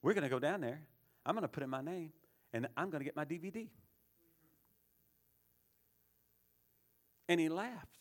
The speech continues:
at me. And I said, "You're gonna go with me." That's how convinced I am that that D V D is mine because the Holy Spirit just told me to do this.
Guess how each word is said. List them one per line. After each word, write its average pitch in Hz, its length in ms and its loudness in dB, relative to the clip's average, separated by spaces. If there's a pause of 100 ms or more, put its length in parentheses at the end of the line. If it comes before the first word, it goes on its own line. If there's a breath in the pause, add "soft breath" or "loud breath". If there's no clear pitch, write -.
(140)
at 107 160 -10
me. 73 180 -16 (1600 soft breath)
And 135 140 4
I 170 80 6
said, 156 220 2 (320)
"You're 160 240 0
gonna 147 240 0
go 156 140 0
with 233 280 -4
me." - 140 -10 (1800)
That's 214 220 4
how 196 100 4
convinced 170 720 -4
I 202 160 2
am 170 420 -4 (560 soft breath)
that - 240 0
that 190 260 4
D 180 140 -2
V 160 160 -2
D 170 220 -4
is 120 120 -4
mine 147 260 -2
because 120 200 -8
the 123 60 -8
Holy 143 180 -4
Spirit - 240 -8
just 139 180 -12
told 180 220 -4
me 131 80 -2
to 120 80 -4
do 190 220 -8
this. - 400 -16